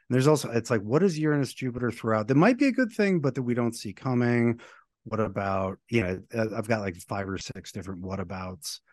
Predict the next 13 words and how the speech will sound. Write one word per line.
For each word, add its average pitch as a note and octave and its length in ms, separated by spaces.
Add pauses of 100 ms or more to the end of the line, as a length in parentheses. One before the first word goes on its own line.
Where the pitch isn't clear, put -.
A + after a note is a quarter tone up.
(320)
Um, F#2 520 (100)
but A#2+ 100
yeah, G2+ 220 (280)
um, F#2+ 440 (1400)
chaotic, C3 600
uh, A2+ 420 (540)
<laughs> - 400
um, G#2+ 380 (640)
let C3+ 80
me C3+ 60
scale C3 320
this A#2+ 160
back. G#2+ 320